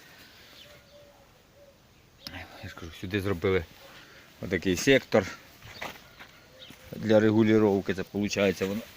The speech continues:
тут як покрашене, не хочу руки вимазати. Виходить, сюди ось сектор, бачите, тут,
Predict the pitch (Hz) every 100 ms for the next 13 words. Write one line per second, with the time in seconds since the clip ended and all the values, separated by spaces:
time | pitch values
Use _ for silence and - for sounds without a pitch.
0 | - - - - - - - - - 92
1 | - - - - - - - - 107 110
2 | 110 101 95 95 107 117 120 107 107 101
3 | 98 98 85 110 123 110 101 - - 147
4 | 151 127 147 - - - - - 143 -
5 | 123 110 139 - 101